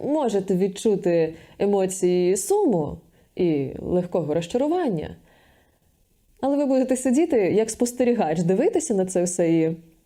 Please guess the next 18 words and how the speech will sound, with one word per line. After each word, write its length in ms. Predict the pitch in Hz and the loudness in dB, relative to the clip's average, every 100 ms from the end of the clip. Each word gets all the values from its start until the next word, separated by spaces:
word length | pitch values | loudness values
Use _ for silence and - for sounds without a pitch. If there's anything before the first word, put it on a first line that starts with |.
| _ _ _ | _ _ _
«Мгм, 300 | 196 190 175 170 - _ _ | -2 0 0 -4 -20 _ _
мгм». 280 | 175 175 170 - _ _ _ _ - - - | -6 -4 -6 -10 _ _ _ _ -20 -10 -4
Та, 200 | 190 156 | -2 0
тобто, 500 | 196 190 208 190 165 | -2 -2 0 2 2
тобто 520 | 226 226 226 202 196 | 0 0 0 2 2
я, 300 | 190 240 294 | 2 2 0
я 200 | 214 247 | 0 -2
собі 280 | 269 220 202 | -2 0 0
напридумував, 800 | 196 196 180 165 151 156 220 262 - | 0 -2 0 0 -2 -2 -4 -6 -8
по 100 | - | -6
факту, 560 | 185 156 147 135 127 127 - | -2 -4 -4 -4 -4 -6 -12
<laughs> 100 | - 135 156 202 | -6 -4 -4 -2
по 60 | 208 | -2
факту 340 | 190 185 - | -2 -6 -4
ми 80 | 170 | -4
все 200 | 185 160 | -2 -4
собі 300 | 160 151 127 | -4 -4 -4
напридумуємо. 760 | 147 - 175 147 139 156 196 | -4 -2 -2 -2 -2 -4 -4